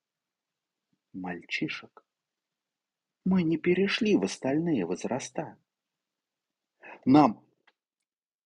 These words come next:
тридцать, сорок, пятьдесят, шестьдесят лет – а мы юнцы, сопливые». Вам может показаться, что если в вашем паспорте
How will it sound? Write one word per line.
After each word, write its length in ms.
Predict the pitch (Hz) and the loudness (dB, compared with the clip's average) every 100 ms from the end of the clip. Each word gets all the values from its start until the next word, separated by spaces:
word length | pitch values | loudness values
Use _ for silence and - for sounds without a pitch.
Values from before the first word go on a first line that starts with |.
| _ - | _ -6
тридцать, 480 | 151 165 - - - | -4 -4 -8 -14 -12
сорок, 600 | - 170 156 139 113 - | -4 2 2 2 0 -8
пятьдесят, 720 | - 139 123 151 - 160 135 | -14 -14 -8 -8 -6 -6 -6
шестьдесят 920 | - - 160 131 120 143 - 127 87 101 | -6 -4 -4 -6 -8 -6 -2 -2 -4 -6
лет – 400 | 95 135 208 - _ _ _ _ _ _ _ _ | -4 -4 -4 -10 _ _ _ _ _ _ _ _
а 220 | 98 98 | -8 -4
мы 220 | 92 101 143 | -4 -4 -6
юнцы, 880 | 92 87 92 - - 156 107 - - _ _ _ _ _ _ _ _ | -6 -10 -10 -12 -6 -4 -4 -8 -16 _ _ _ _ _ _ _ _
сопливые». 880 | - - 85 - 85 110 104 - - _ _ _ _ _ _ _ _ _ _ _ _ _ _ _ _ _ _ _ _ _ _ _ _ _ _ _ _ 104 | -14 -8 -8 -6 -8 -8 -10 -12 -16 _ _ _ _ _ _ _ _ _ _ _ _ _ _ _ _ _ _ _ _ _ _ _ _ _ _ _ _ 0
Вам 200 | 110 117 | 4 4
может 420 | 139 175 147 - | 4 0 -2 -2
показаться, 640 | 143 - 131 131 147 - | -2 2 0 2 -2 -2
что 180 | 120 - | -6 -2
если 340 | 127 139 - 120 | 0 0 0 -4
в 100 | 110 | -2
вашем 400 | 131 - 123 - | -4 -4 -8 -4
паспорте 800 | 135 123 - _ 107 107 98 | -2 -2 -6 _ -8 -6 -10